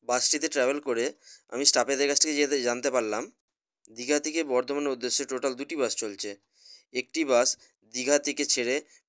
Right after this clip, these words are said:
বর্ধমানে গিয়ে হোল্ড করছে এবং অপর একটি বাস সেই, উম, বর্ধমান থেকে ছেড়ে দীঘার উদ্দেশ্যে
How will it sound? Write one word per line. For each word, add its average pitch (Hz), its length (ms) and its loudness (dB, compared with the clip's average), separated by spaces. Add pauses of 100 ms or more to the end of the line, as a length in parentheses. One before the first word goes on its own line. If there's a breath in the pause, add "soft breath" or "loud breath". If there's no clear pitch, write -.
বর্ধমানে 135 480 -2
গিয়ে 131 220 0
হোল্ড 123 160 -4 (100)
করছে 147 300 2 (380 loud breath)
এবং 123 140 -4 (180)
অপর 180 180 0 (100)
একটি 127 160 -10
বাস 117 260 2 (400 soft breath)
সেই, 135 280 -4
উম, 110 300 -12 (760)
বর্ধমান 135 500 0
থেকে 139 220 -2
ছেড়ে 127 160 0 (100)
দীঘার 135 280 2
উদ্দেশ্যে 123 280 2